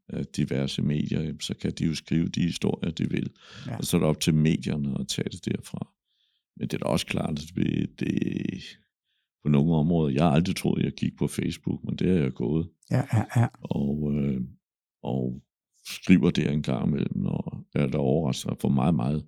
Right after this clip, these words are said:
Speaker 1: få negative, men hvor jeg ved, at mange af mine venner, skuespillere og andre ting, sportsfolk, får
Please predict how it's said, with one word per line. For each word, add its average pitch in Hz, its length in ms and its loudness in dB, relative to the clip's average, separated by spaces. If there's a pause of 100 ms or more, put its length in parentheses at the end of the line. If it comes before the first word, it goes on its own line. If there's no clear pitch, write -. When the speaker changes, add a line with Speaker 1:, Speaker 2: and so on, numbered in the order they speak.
(1040)
Speaker 1:
få - 280 4
negative, - 760 4 (440)
men 80 140 6
hvor 76 240 2
jeg 76 160 4
ved, 78 300 4
at - 320 -4 (100)
mange 67 200 2
af 90 60 6
mine 76 260 6
venner, 69 340 0
skuespillere - 720 -2
og - 520 -8
andre - 240 2
ting, - 280 -2
sportsfolk, - 640 -4
får - 320 -6